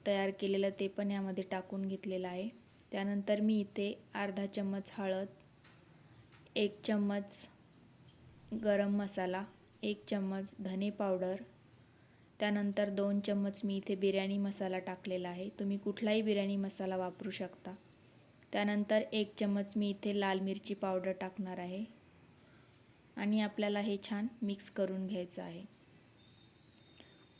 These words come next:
पूर्ण एकजीव होईपर्यंत आपल्याला हे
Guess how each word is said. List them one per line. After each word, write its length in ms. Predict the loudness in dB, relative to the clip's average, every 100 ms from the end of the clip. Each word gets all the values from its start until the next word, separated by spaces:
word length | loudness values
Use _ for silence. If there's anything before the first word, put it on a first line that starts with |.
| -8
पूर्ण 260 | 0 4 6
एकजीव 580 | 6 4 0 0 2 4
होईपर्यंत 640 | 4 4 4 4 4 2 0
आपल्याला 420 | -2 0 0 0
हे 140 | -2